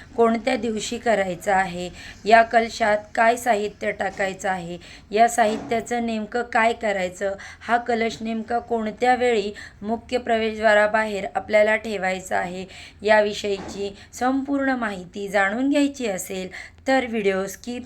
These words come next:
न करता शेवटपर्यंत नक्की पहा. आणि जर माझ्या चॅनेलवरती नवीन आला असाल, तर माझ्या चॅनेलला लाईक, शेअर आणि सबस्क्राईब करा. तसेच बाजूला असणारे बेल आयकॉनचे बटन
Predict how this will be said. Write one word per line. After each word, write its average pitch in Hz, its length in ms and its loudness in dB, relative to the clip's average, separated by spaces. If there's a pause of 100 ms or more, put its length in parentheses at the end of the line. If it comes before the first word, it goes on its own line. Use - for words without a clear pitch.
न 247 200 -2
करता 196 500 0 (340)
शेवटपर्यंत 226 760 -2
नक्की 226 520 -2
पहा. 185 380 -4 (300)
आणि 220 380 2
जर 220 260 2
माझ्या 208 420 0
चॅनेलवरती 214 720 -2
नवीन 196 360 -4
आला 208 260 2
असाल, 196 400 0 (100)
तर 208 100 2
माझ्या 196 340 -4
चॅनेलला 214 520 -2 (360)
लाईक, 220 340 4
शेअर 214 300 -2
आणि 196 280 0
सबस्क्राईब 226 580 0 (100)
करा. 185 300 -2 (340)
तसेच 220 400 -2
बाजूला 196 400 0
असणारे 208 420 0
बेल 202 280 0
आयकॉनचे 208 480 0
बटन 196 440 0